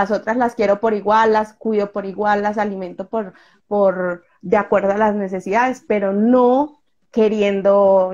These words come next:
llevarlas a un crecimiento, eh, más rápido como con las otras que sí les doy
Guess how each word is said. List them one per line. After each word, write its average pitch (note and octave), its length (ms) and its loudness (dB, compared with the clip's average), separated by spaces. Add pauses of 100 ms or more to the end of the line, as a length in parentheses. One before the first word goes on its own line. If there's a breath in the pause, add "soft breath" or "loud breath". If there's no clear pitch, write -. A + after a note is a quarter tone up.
llevarlas F3+ 600 0
a F3 240 0
un E3+ 160 -6
crecimiento, E3 880 -4 (500)
eh, D#3 420 -12 (140)
más E3 340 -2
rápido F3+ 380 -4
como F3+ 200 -8
con D#3+ 180 -4
las D#3 180 -4
otras F3 280 -6
que F3 120 -8
sí D#3 120 -8
les D#3+ 220 -8
doy D#3 360 -8